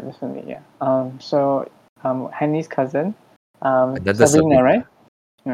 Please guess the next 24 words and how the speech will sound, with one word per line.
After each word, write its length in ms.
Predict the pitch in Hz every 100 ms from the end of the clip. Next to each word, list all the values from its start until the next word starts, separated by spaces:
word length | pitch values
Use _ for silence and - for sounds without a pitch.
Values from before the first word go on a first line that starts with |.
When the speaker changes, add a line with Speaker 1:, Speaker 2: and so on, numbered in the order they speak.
| 120
Speaker 2:
Another 200 | 95 90
Speaker 1:
Sabrina. 360 | - 82 78
Speaker 2:
Sabrina, 160 | 76 73
yeah. 60 | 73 _ _
Speaker 1:
Yeah, 140 | - 123
yeah, 160 | 117 -
another 260 | 143 151 151
Sabrina, 480 | - 127 127 139 185
uh, 160 | 139 131 127
asked, 320 | 135 - - _
"What's 240 | 143 151
the 100 | 156
one 200 | 139 135
thing 260 | 147 135 131
you 80 |
both 260 | 127 127 123 117
admire 380 | 131 120 123 123
about 200 | 117 -
each 80 | -
other?" 240 | 123 -
I 100 | 131
think, 380 | 143 185 - - -
uh, 320 | 123 120 120 - _ _ _ _
Speaker 2:
We 80 | _